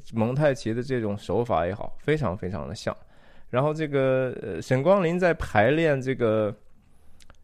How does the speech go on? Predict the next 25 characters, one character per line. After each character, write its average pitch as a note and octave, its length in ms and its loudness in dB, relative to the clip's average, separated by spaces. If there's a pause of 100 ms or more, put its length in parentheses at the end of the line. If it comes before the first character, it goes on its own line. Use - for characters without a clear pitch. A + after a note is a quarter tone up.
(240)
汇 D#3 240 2
演 F2+ 220 4
的 F#2 120 -2
时 G2+ 220 -4
候 G#2+ 160 -2
的 A2 60 -4
一 A#2+ 100 -4
些 A2+ 320 -4
桥 E2 240 -4
段， G#2 320 2
又 F#3 160 6
非 E3+ 180 6
常 D3 240 4
像 D3+ 240 2
周 D#3 220 2
星 D#3+ 180 -2
驰 B2 240 -4
的 C#3+ 80 0
喜 F#2+ 220 -6
剧 A#2 160 -4
之 E3+ 160 0
王， G2+ 300 0 (100)
就 - 160 -6
是 D#3 140 -4
说， E3 280 0